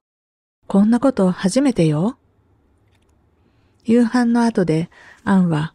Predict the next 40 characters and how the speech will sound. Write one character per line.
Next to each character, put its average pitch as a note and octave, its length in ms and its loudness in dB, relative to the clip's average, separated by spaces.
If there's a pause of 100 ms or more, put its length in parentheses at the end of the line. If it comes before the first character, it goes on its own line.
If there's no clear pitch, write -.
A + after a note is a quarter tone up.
マ G3+ 160 2
シ - 160 -2
ュ F3 80 2
ー - 20 -4
と E3 140 -2
マ F#3 140 2
リ F#3 120 2
ラ D#3 100 -2
の D3+ 140 -2
間 E3 280 -2
で E3+ 220 -2 (400)
暖 G#3 240 2
炉 E3+ 120 2
の E3 100 2
前 F#3 260 0
に D#3+ 120 0
陣 F#3+ 260 2
取 F#3 120 0
っ - 40 -8
て、 - 320 -8 (500)
二 - 260 -4
人 E3+ 160 0
に D#3 280 -2
見 G3+ 260 2
物 G3+ 220 0
し - 100 -4
て G3+ 120 -2
き - 40 -12
た F#3 120 -2
様 F#3 200 0
子 - 160 -6
を F3+ 160 0 (220)
一 - 260 -2
つ C4+ 120 -2
残 C4 260 0
ら A3+ 100 2
ず F3 120 -4
話 D#3+ 320 -2
し - 40 -8
た。 C#3+ 280 -10